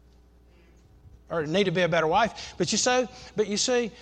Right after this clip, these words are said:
the, the gospel of Jesus Christ is you can't save yourself. You can't make yourself do that. But let me ask you this. You who know Jesus Christ, can the Holy Spirit give you the grace to love your enemy? And the answer to that is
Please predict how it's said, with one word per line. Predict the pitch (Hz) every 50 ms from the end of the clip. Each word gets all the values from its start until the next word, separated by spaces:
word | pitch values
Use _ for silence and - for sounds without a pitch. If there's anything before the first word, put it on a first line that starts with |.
| -
the, | 170 202 233
the | - 180 208
gospel | 180 165 208 220 269 262 - - 226
of | 208 185
Jesus | 175 247 254 202 233 208 -
Christ | - 277 302 - -
is | 233 190
you | 226 262
can't | - 294 339 339 311
save | - 330 349 370 330
yourself. | 330 277 - - 240 202 196
You | 269
can't | - - 349 359 311
make | 320 339 -
yourself | - 302 - - 311 262 226 226
do | 330 330
that. | 233 233 180 135 117 - - - - - -
But | 214 226
let | 320 381
me | 415 403 370
ask | 320 277 - -
you | 269 247
this. | 214 202 175 135 - - - - -
You | 170 214 339 311
who | 311 330
know | 285 254 240
Jesus | 196 196 233 226 180 196 175
Christ, | - - 208 180 147 120 110 - - - - - - - - - - - - - -
can | - 262 294 277
the | 262 220
Holy | 196 254 277 269 247 226
Spirit | - - - - 240 226 196 156 139 - - - - - - - - - - - - _ - - - - -
give | 143 180 262 254 214
you | 247 240
the | 208 202
grace | 143 165 202 190 180 160 - -
to | - - 170
love | 151 151 170 202 214 208 190 165
your | 185 180
enemy? | 175 170 151 139 131 120 101 - - - - - - - - - - - - - - _ - - - - - - _ _ - _ - - - - - - - - - - - - - - - - - - - - - - - - - - - - - - - - - - - - - - - -
And | 139 131
the | 135 175
answer | 233 294 262 - 247
to | 233
that | 220 220 226 220 214
is | 214 196 190 180 165 -